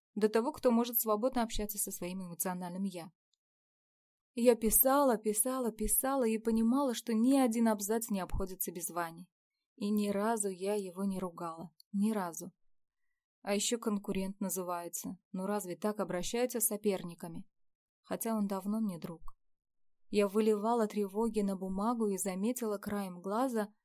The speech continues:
что Милена потянулась к листам и ручке.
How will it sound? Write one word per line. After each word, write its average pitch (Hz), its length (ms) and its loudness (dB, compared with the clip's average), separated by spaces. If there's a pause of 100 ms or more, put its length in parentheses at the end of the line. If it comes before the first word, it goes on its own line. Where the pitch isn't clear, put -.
(260)
что - 220 -4
Милена 220 340 2
потянулась 214 580 -2
к - 80 -16
листам 208 460 -6 (240)
и 220 80 -2
ручке. 190 480 -6